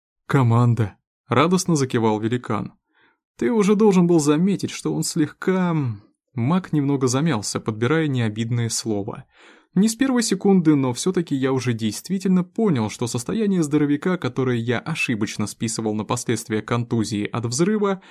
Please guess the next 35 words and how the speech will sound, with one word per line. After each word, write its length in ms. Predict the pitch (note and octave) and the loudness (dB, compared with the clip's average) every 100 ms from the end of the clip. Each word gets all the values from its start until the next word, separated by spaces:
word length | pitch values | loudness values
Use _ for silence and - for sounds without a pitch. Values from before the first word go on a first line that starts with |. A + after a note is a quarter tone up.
| - _ | -20 _
это 220 | G#3 - | -6 0
его 260 | C#3+ C3+ C3 | 0 2 2
обычное 480 | A#2 D#3+ - A2+ G2+ | 2 0 -2 -4 -4
состояние. 880 | - A2 A#2 G#2+ G2+ G#2 - - _ _ _ _ _ - | -4 -4 -2 -2 -2 -8 -12 -14 _ _ _ _ _ 0
И 140 | D3+ | 4
вряд 300 | B2+ F3+ G3+ | 6 4 4
ли 80 | D3+ | 0
ему 180 | C#3 D#3 | 0 2
полегчает, 800 | - C3+ A#2 - E3 B2+ F#2+ - | 2 2 0 -2 -4 -4 -10 -10
и 120 | - F3 | 0 4
он 160 | G3 | 4
вдруг 280 | D3+ E3+ D#3 | 4 2 0
прекратит 500 | C#3+ C3+ B2+ A#2 F3+ | 0 0 0 0 -2
выражать 380 | C3+ B2 B2+ A#2+ | 0 0 0 -2
свои 220 | - A2 | 0 0
мысли 360 | A2+ F3 - D3 | 0 -2 0 -2
отчасти 480 | C3+ - G3+ - | -2 -4 -4 -4
странными 580 | D3+ - E3+ E3 D3+ C#3 | -6 -4 -2 -2 0 -2
и 120 | - | -2
односложными 720 | F3 A#2 A2+ - B2 B2 A#2+ A2 | -4 -2 -2 -2 -4 -2 -2 -2
предложениями. 1040 | - A#2+ A#2+ A2+ A2+ A2 G2+ B2+ A#2+ - _ _ _ _ _ _ | 0 0 0 -2 -2 -4 -6 -10 -12 -14 _ _ _ _ _ _
"Да, 420 | B2+ F#3+ G3 F#3+ - | 0 2 2 -4 -6
я 240 | C#3+ D3 F3 | -4 -2 0
это 180 | F3 G3 | 0 0
заметил, 500 | A3 F3 A#2+ D3 - _ - _ | 2 2 0 -4 -4 _ -20 _
но 200 | B2+ A#2+ | 0 0
он 120 | A2 | 2
очень 240 | A2+ A2+ C3+ | 0 -2 -2
силен". 440 | - F#3 G3+ A2+ - _ _ _ | 0 0 0 -4 -10 _ _ _
"Силен? 640 | - - - G#2+ G#2+ D3 A#2 _ - - | -10 -6 -2 0 0 -2 -6 _ -20 -18
С 100 | - | -6
этим 180 | B3 A3 | -2 2
никто 240 | G3 G3 | 2 2
не 80 | G#3 | 2
спорит. 480 | B2 - A2+ G#2 - | 0 -2 -2 -2 -8